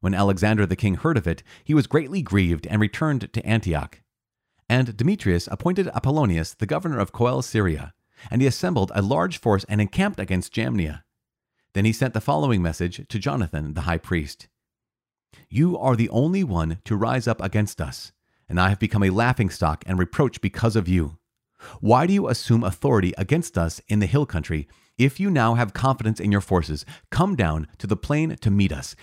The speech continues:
and let us match strength with each other there.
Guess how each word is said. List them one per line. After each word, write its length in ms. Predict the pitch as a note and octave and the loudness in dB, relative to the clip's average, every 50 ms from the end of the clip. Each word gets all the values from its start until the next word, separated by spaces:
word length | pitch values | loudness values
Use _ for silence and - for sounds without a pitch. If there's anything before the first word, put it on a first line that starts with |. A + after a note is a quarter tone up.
| - - - | -20 -8 -4
and 120 | G2 G2+ | -2 -2
let 140 | B2 D#3 F3 | 0 0 -2
us 160 | F3 - G2 | -4 -4 -2
match 360 | G2 G#2+ A#2+ A#2 - - - | -2 0 0 -2 -4 -10 -14
strength 380 | - - - D3+ D3+ E3 - - | -8 -4 -2 -2 -2 -2 -2 -2
with 100 | A2 F2 | -2 -2
each 140 | F2+ - - | -2 0 0
other 180 | F#2+ F2 F2+ | 0 2 0
there. 440 | D#2+ D#2 F#2+ F2 D#2+ D2+ C#2+ D2+ - | 0 2 2 2 0 0 -4 -8 -12